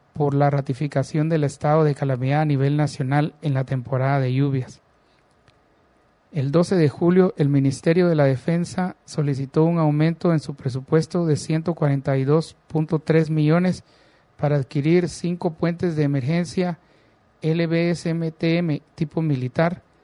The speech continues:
con los cuales se pretende restablecer el paso vehicular peatonal y peatonal donde se reprodujo el socavón en el kilómetro catorce punto cinco de la Ruta del Pacífico. Este dinero proviene del Fondo Emergente fortalecido con los recursos de salud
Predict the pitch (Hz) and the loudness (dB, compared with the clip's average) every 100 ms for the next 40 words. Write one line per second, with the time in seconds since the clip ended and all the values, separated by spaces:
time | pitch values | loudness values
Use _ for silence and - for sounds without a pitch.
0 | _ _ - - 143 - 175 170 170 160 | _ _ -10 -4 -4 -2 0 0 0 -2
1 | 143 139 160 170 160 - 139 127 - 156 | -2 -2 -2 0 -2 -2 -4 -4 -4 -6
2 | - 156 165 151 143 139 147 156 - 147 | -4 -2 0 0 -2 -2 -2 -2 -4 -4
3 | 147 139 139 170 175 _ _ - 123 143 | -2 -2 -2 -4 -8 _ _ -10 -4 -4
4 | 131 143 160 175 165 151 131 147 143 - | -2 -2 -2 0 0 0 -2 -4 -6 -8
5 | _ - 156 156 - 147 143 160 156 180 | _ -10 -8 -8 -10 -4 0 0 0 -2
6 | 170 - - 131 156 - 135 151 175 170 | -2 -6 -6 -4 -4 -4 0 0 0 0
7 | 147 - 147 156 165 156 143 135 160 160 | -2 -2 -4 -4 -4 -4 -4 -2 -4 -4
8 | 156 170 156 156 - 170 180 160 _ _ | -8 -10 -6 -6 -6 -4 -2 -4 _ _
9 | - - _ - 135 131 160 165 143 127 | -20 -20 _ -4 0 0 2 0 0 -2
10 | 160 160 160 156 151 - 156 147 165 156 | 0 -2 -2 -2 -2 0 0 0 -2 -2
11 | 151 139 160 160 135 - 165 165 151 135 | -2 0 2 2 0 -2 -4 0 0 0
12 | 139 156 170 151 147 131 135 123 - 165 | 0 -2 -2 -2 -2 -2 -2 -2 -2 -2
13 | 165 156 135 131 - 160 151 165 147 131 | -2 -2 -2 -4 -4 -4 -4 -2 -2 -2
14 | 143 143 180 | -4 0 -2